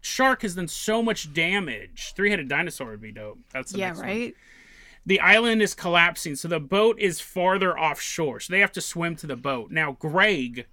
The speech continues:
Speaker 1: he goes, 'cause they're like, "There's no way we can do it." He's like, "Greg," Greg goes, "Guys, listen, I'm gonna do it. I'm gonna swim out to that boat, and I can make it, and I'm gonna bring the boat over here, and then we'll be fine." And then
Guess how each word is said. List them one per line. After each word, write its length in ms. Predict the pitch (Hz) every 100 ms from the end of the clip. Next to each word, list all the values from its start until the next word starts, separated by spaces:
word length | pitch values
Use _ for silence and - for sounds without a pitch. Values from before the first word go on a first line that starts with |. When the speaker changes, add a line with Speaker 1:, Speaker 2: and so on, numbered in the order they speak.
| _ _
Speaker 1:
he 180 | 180
goes, 280 | 170 180 143
'cause 380 | 135 - 160 185
they're 160 | 208 208
like, 160 | 180
"There's 160 | 185 165
no 120 | 190
way 140 | 196
we 140 | 190 170
can 100 | 156
do 160 | 185
it." 140 | 175 143
He's 240 | 156 175
like, 160 | 170 139
"Greg," 300 | 165 139 120 _ _ _
Greg 240 | 165 160
goes, 260 | 143 131 -
"Guys, 360 | 165 123 113
listen, 300 | - - 123 - _ _ _ - - - -
I'm 120 | - 160
gonna 140 | 160
do 280 | 156 165 143
it. 120 | 135 _ _ _ _ _ _ _ - 160
I'm 100 | 180
gonna 140 | 147
swim 580 | - - - 160 214 226
out 200 | 226 -
to 120 | 233
that 280 | 226 214 170
boat, 340 | 220 226 220 185
and 100 | 185
I 100 | 190
can 140 | 226
make 200 | 262 247
it, 160 | 247 226 _ _
and 160 | 196 196
I'm 100 | 190
gonna 100 | 165
bring 260 | 185 220
the 100 | 214
boat 320 | 165 208 214 214
over 260 | 196 185 165
here, 320 | 208 214 208 -
and 220 | 175 175
then 220 | 175 170
we'll 120 | 156
be 160 | 147 143
fine." 440 | - 147 120 110
And 140 | 113 123
then 400 | 127 120 -